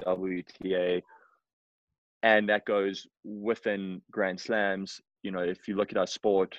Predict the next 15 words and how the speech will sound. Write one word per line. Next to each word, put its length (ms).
there's 220
so 160
many 180
sort 200
of 80
separate 360
entities. 560
Um, 140
so 280
sort 160
of 80
combining 460
that, 200
I 80
think, 340